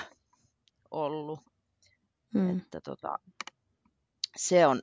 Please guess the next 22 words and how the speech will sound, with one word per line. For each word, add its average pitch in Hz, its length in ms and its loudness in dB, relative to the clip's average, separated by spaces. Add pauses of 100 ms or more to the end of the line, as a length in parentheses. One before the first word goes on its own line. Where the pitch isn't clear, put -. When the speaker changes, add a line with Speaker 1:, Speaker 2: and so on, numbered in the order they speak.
Speaker 1:
se 208 220 8
on 147 140 6
ehkä 127 360 -4
ollut. 143 220 -4
Sanotaanko 254 640 8
näin, 214 280 12
että - 340 2
oikeastaan 208 500 2
kaikki 247 440 2
väärin, 151 480 10 (120)
vähän 208 280 4
niinku 175 240 -6
väärin 165 420 8
ymmärretyt 143 680 -2 (500)
yksilöt – - 880 -4 (200)
sekä 208 320 10
ihmiset 175 580 2
että 147 280 -4
koirat 131 520 -8 (100)
on, 202 100 -2 (340)
on 143 260 -12
niinku - 340 -10